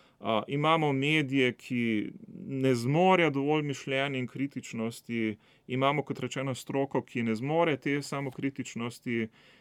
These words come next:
in situacija na koncu točno takšna, kot jo imamo, ne.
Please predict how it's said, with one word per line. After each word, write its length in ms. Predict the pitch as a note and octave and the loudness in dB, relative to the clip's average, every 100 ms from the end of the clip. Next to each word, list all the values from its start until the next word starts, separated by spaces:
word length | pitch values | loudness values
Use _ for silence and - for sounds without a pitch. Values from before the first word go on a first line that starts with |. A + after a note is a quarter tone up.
| _ - | _ 2
in 200 | G3+ G#3 | 6 6
situacija 640 | F#3+ D#3 D#3+ E3 F#3 E3+ | 2 -2 2 2 2 -2
na 100 | C#3 | -4
koncu 340 | - D#3 D#3 | -4 -6 -4
točno 340 | C#3+ D3+ - C3+ | -4 -4 -4 -6
takšna, 440 | C3+ C3 - B2 | -2 -4 -4 -8
kot 260 | A#2 A#2+ - | -6 -6 -4
jo 60 | |
imamo, 540 | A2+ A2 G#2+ G#2 F#2 F#2 | -2 0 0 0 -2 -6
ne. 320 | G#2 C3 D3+ | -4 -2 -2